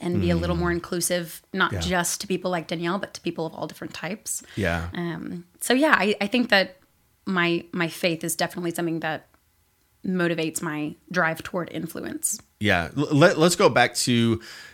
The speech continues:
Speaker 2: the Miss America timeline. When you were first looking at it, what made, what made you interested in jumping into the Miss Oklahoma competition?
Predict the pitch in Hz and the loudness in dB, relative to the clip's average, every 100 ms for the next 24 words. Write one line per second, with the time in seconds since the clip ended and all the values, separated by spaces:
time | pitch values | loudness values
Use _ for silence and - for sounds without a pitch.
0 | _ 117 113 123 123 117 113 107 90 107 | _ 4 6 6 4 4 4 2 0 0
1 | 98 98 95 127 135 151 139 - 170 131 | 2 0 2 4 6 4 4 2 0 2
2 | 131 131 110 104 110 135 131 123 123 127 | 0 2 2 2 2 2 4 4 4 2
3 | 113 - 110 113 113 151 143 135 127 104 | -2 -8 -4 -4 2 2 4 4 4 2
4 | 110 117 - 110 113 104 110 104 98 101 | 2 2 0 -2 0 -2 2 2 2 0
5 | 90 107 101 101 95 95 101 95 95 - | 2 2 2 2 2 0 -2 0 0 -2
6 | 98 92 92 95 90 - 82 - - 85 | -4 -2 -2 -2 -2 -4 -6 -6 -8 -6
7 | - | -6